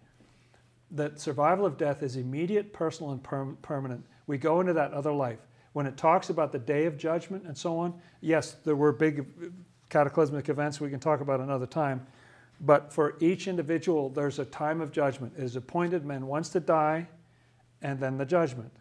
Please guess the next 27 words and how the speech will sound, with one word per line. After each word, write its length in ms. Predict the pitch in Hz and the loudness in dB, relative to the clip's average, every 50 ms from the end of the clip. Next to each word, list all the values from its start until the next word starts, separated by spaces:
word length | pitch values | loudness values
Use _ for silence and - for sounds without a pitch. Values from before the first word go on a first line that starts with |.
| _ _ _ _ _ _ _ _ _ _ _ _ | _ _ _ _ _ _ _ _ _ _ _ _
And 200 | 151 139 139 131 | -4 -4 -4 -4
the 40 | 127 | -4
nature 460 | 135 151 185 247 180 - - 233 208 | 0 2 2 2 2 2 2 0 0
of 80 | 160 | 2
the 100 | 135 151 | 0 -2
judgment, 760 | 135 120 117 147 185 220 269 - - 151 147 123 117 147 - - - _ _ _ _ _ _ _ _ _ _ _ - | -4 -2 4 6 8 8 8 6 4 0 -4 -4 -4 -6 -10 -16 -20 _ _ _ _ _ _ _ _ _ _ _ -4
interestingly, 760 | 175 180 - 208 180 - - 180 165 160 160 156 156 156 170 | -4 0 0 0 0 0 -2 -4 -2 0 0 0 0 2 2
is 220 | 170 160 139 131 | 2 2 2 0
not 640 | 151 156 170 185 208 202 190 180 170 - - - - _ _ _ _ - _ _ | 0 0 2 4 4 6 4 4 2 0 -8 -20 -20 _ _ _ _ -20 _ _
someone 520 | - - - 165 160 160 156 156 147 156 | -8 -4 -2 0 0 0 0 0 0 2
looking 360 | 156 156 151 156 170 147 143 147 | 4 4 4 4 2 -2 -2 -4
cross 520 | - - 170 156 143 143 147 143 - - | 0 2 4 6 6 6 4 2 0 0
with 160 | 160 156 156 | -2 -2 0
folded 420 | - - 160 156 156 147 147 143 143 | 0 2 4 6 6 6 4 4 4
arms 360 | 139 143 147 147 147 135 139 | 2 2 2 2 0 -2 -4
and 120 | 135 131 | -6 -6
saying, 380 | - - 156 143 143 143 135 123 - - _ _ _ - | -4 -2 -2 -2 -2 -2 -4 -8 -10 -18 _ _ _ 2
"You're 240 | 151 175 185 180 170 | 4 6 8 8 8
evil, 360 | 156 143 127 120 - - - - _ _ _ _ _ _ _ - | 6 4 2 -2 -6 -12 -16 -20 _ _ _ _ _ _ _ -2
down 280 | 165 160 160 156 151 | 0 0 2 0 0
you 120 | 143 139 127 | -2 -2 0
go." 260 | 139 139 123 120 - - - - - - - - _ _ _ _ | 2 2 2 0 -2 -10 -18 -20 -20 -20 -20 -20 _ _ _ _
Uh, 500 | - 143 147 139 135 135 131 135 135 131 - - - - _ _ _ _ _ _ _ _ _ _ | -2 0 0 2 2 2 2 0 0 -2 -4 -8 -14 -20 _ _ _ _ _ _ _ _ _ _
it 240 | - 160 165 165 165 - | 0 0 0 0 0 -2
is 320 | 160 156 147 135 - - - _ _ - | -2 -2 -2 -2 -6 -10 -18 _ _ -2
every 560 | 175 170 175 160 151 180 180 175 165 175 - - | 0 2 2 2 2 2 2 2 2 0 0 0
effort 540 | 160 156 143 - - 147 131 127 - - | 2 2 2 2 0 -2 -2 -2 -4 -8